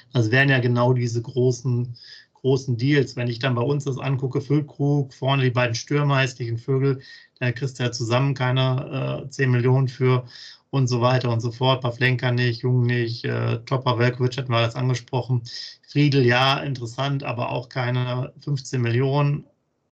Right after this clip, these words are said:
Hagu hat auch wenig Spielzeit. Das ist sozusagen auch so ein bisschen was, wo, wo jetzt vielleicht kurzfristig eh nicht ist. Ich sehe jetzt aber auch, ja,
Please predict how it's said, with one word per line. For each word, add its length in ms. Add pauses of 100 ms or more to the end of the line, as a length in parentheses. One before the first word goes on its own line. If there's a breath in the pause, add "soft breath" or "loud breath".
(440)
Hagu 480
hat 140
auch 160
wenig 220
Spielzeit. 720 (1300 soft breath)
Das 180
ist 140
sozusagen 520
auch 140
so 100
ein 80
bisschen 340
was, 280
wo, 500
wo 140
jetzt 200
vielleicht 540
kurzfristig 720
eh 160
nicht 220
ist. 320 (1500 loud breath)
Ich 140
sehe 120
jetzt 120
aber 200
auch, 160 (460 loud breath)
ja, 420